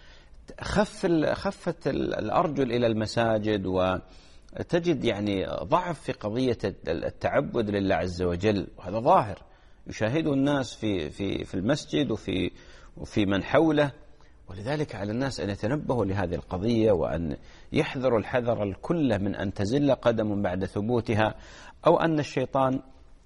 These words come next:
آه، يأخذ بهم، آه، إلى، آه، يغرد بهم خارج سرب أهل الإيمان. وتع-، تعرفون بأن الشيطان أحيانا يفتح باب الأمل،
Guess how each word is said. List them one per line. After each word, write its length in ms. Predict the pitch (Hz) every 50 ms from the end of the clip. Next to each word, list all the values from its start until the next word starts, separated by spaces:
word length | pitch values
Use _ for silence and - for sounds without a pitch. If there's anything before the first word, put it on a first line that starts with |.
| -
آه، 280 | - 117 113 107 - - - -
يأخذ 440 | 117 131 135 - 117 - 127 113
بهم، 420 | 107 113 131 120 117 117 113 113 - - - - - - - - - -
آه، 120 | 107 107
إلى، 540 | 98 - 113 110 107 107 107 104 104 98 - - - - - - - - - -
آه، 220 | 101 98 92 - - - - - - - -
يغرد 640 | 120 120 123 123 113 139 175 180 165 147 139 127 110 113
بهم 320 | 120 127 113 117 110 104
خارج 440 | 92 - - 120 120 120 113 110 101
سرب 380 | - - - 135 131 120 107 113
أهل 320 | - - 92 90 95 95
الإيمان. 640 | 95 - - 92 98 92 87 92 98 101 95 87 67 - - - - - - - - - - -
وتع-، 460 | 339 - - - - - 208 - - -
تعرفون 480 | - 196 - 170 180 160 170 170 147 113
بأن 280 | 98 80 85 107 104 101
الشيطان 520 | 95 - - 107 104 - 107 101 98 95
أحيانا 460 | 87 - - 104 101 101 101 95 101
يفتح 320 | 104 - - - 92 - 90
باب 260 | 92 95 92 92 92
الأمل، 480 | 90 - - 131 147 147 139 143 -